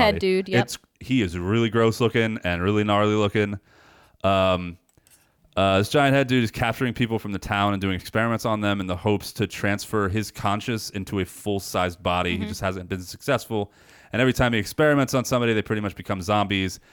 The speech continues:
Speaker 2: and he throws them in his basement where he's got 'em all caged up. Uh, so, yeah, he's a giant head, so obviously he's refined to a wheelchair, uh, because of his tiny, useless body.
Speaker 1: <laughs>
Speaker 2: Um, so he controls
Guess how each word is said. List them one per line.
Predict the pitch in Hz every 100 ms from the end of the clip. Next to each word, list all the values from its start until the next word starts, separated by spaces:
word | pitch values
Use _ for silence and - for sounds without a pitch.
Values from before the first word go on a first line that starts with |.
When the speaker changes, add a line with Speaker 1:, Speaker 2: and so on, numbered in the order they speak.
| _
Speaker 2:
and | - 92
he | 90
throws | - 101 95
them | 98 92
in |
his | 85
basement | - 92 87 92 87
where | 85
he's | 82
got | 90 87
'em | 85
all | 82
caged | - 82 82
up. | 82 80 - _ _ _ _ _
Uh, | 95 95 95 92 92 92 90 90 71
so, | - 98
yeah, | 92 85
he's | 98 92
a |
giant | 113 101
head, | 107 98
so | 98
obviously | 92 87 95
he's |
refined | 85 - 90
to | 87
a |
wheelchair, | 87 101 101 110 101 98 98 - _ _ _ _ -
uh, | 85 82
because | 85 85
of |
his | 82
tiny, | - 85 82
useless | 80 85
body. | 98 90 85 80
Speaker 1:
<laughs> | _ _ _ - 269
Speaker 2:
Um, | 294 95 95 - 95
so | - 110 101 98
he | 90 104 101 95
controls | - 95 - 135 131 123 120 104 -